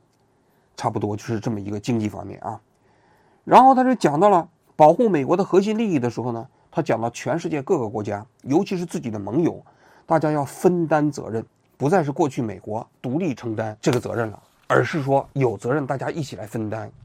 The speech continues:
大哥太累了，不能把担子全让我一个人担子上，我这担子上二百斤呢，十里山路不换肩，受不了了，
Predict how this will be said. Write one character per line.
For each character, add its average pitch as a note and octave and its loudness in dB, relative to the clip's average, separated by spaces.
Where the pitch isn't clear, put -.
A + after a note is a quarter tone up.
大 - -4
哥 C#3 -4
太 C#3 -4
累 B2 -2
了， - -18
不 E3+ 6
能 D3+ 6
把 C#3+ -4
担 D3 6
子 G#2 -8
全 A#2+ -8
让 C#3 0
我 F#2+ -8
一 A#2+ -2
个 D#3+ 6
人 A#2 -2
担 G#2 -4
子 G2+ -8
上， G#2 -16
我 B2+ 4
这 F#3+ 6
担 F#3 2
子 C3 -4
上 B2+ -6
二 G3+ 4
百 B2+ -2
斤 B2 0
呢， A2 -6
十 G3+ -2
里 B2 -4
山 E3 0
路 D#3+ -2
不 B2 -6
换 C#3 0
肩， A#2+ -8
受 - 2
不 C#3+ -2
了 A2+ -2
了， A2+ -4